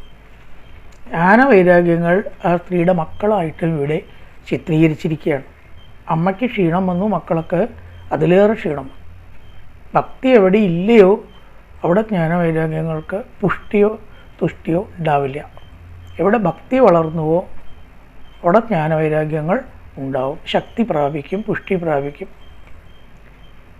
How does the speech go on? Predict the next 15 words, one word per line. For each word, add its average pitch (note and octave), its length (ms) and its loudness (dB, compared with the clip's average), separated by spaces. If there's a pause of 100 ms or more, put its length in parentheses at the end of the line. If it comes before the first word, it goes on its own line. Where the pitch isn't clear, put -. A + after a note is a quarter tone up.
(520)
അപ്പം A#3+ 140 0
ഇവർ G3+ 420 4 (840)
നാരദ F3 360 2
മഹർഷിയോട് F#3 500 0
അപേക്ഷിച്ചു, D#3 640 -2 (2000)
"അങ്ങ് E3+ 440 2 (160)
വിചാരിച്ചാൽ E3 640 2 (520)
എന്നെയും F3 500 2
എൻ്റെ E3 160 -2
പുത്രന്മാരെയും E3 920 -2 (1160)
ഈ A#3 160 6
ക്ഷീണാവസ്ഥയിൽ F3 920 0
നിന്ന് F3+ 160 2
രക്ഷിക്കാൻ E3 540 -4
കഴിയും." C#3 280 -2